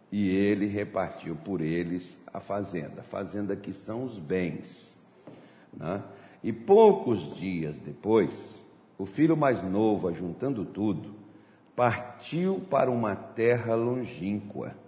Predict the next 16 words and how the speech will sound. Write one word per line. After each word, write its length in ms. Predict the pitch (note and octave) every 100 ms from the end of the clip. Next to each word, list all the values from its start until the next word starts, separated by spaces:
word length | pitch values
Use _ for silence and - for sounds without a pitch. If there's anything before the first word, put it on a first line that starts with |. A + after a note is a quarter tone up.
| - - _ _ _ -
e 160 | F2 G#2
ali 480 | F2+ F2 F2 B2+
desperdiçou 1800 | C#3+ G2+ G#2+ - - F#2 D#2+ D2+ C#2+ - - - E2 F#2+ B2 C#3 C#3 - - - -
os 240 | F#2+ -
seus 300 | D2+ D2+ D2+
bens, 680 | - C#2 D#2+ G#2 D3+ - - - - - -
vivendo 720 | F#2 D3 D#3+ B2 C3+ C#3+ C3
dissolutamente. 1160 | - C3 - A2 F#2+ F#2 F2+ D2+ - - - - - - _ _ _ _ _
E 140 | A#2 D#3+
havendo 680 | D#3 C3 F#3+ G#3 F#3 C3
ele 400 | A#2+ C#3+ D#3+ C3
gastado 800 | F#2+ F#2 F2+ - - F2+ F2 C#2+ -
tudo, 500 | - G2 A2+ E2+ - A1+ - - - _
houve 600 | - A2 C#3+ D#3+ E3 C#3 C3+
naquela 560 | A#2+ G2 - G2 D#2+
terra 840 | D#2 - D2+ E2+ G2+ G#2 G#2+ A2+